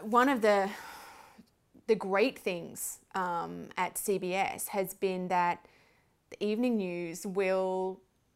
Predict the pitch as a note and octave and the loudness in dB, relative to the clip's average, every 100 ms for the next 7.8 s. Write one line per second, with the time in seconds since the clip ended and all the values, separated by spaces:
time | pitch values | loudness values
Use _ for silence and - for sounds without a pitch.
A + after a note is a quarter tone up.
0 | _ _ _ - A3 B3+ G#3+ A#3+ B3+ C4+ | _ _ _ -12 -2 0 4 4 4 4
1 | G#3 A#3+ C4+ G#3+ F3+ F#3 B3 G3 F3 F3+ | 4 2 0 0 0 0 0 -2 -2 -2
2 | F#3 - - F#3+ F#3+ - - G#3 F#3 F3+ | -4 -4 0 0 0 -4 -2 0 2 0
3 | F3+ - F#3+ F#3+ F#3 F3+ F#3 F#3 E3+ C3+ | -4 2 2 2 0 -4 -4 -4 -6 -6
4 | F#3 F3+ F#3 F#3+ F3+ F#3+ F#3 F3 - F3 | -4 -4 -2 -4 -2 -4 -6 -8 -8 -8
5 | G#3+ E3+ F#2+ - - - - _ G3+ G3 | -8 -10 -14 -18 -20 -20 -20 _ -4 -2
6 | F3+ A3 A3 G#3 G#3 G#3 G#3 G3 F#3+ F#3 | -2 0 2 2 4 4 2 2 2 2
7 | F3+ F#3 - F#3 F3+ F3 F3 | 0 0 -2 0 0 0 -6